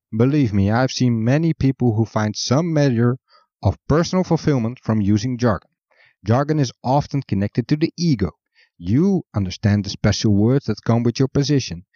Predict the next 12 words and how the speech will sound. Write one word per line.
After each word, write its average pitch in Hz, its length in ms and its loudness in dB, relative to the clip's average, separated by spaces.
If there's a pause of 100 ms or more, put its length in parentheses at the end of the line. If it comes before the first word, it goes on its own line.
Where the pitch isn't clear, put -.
(220)
And 101 140 2
when 104 160 2
people 147 320 0
do 110 180 2
not 104 160 2
understand 101 540 0
what 180 200 0
you 165 60 -2
say, 117 360 -2 (280)
it 98 140 -2
is 104 140 2
because 101 360 0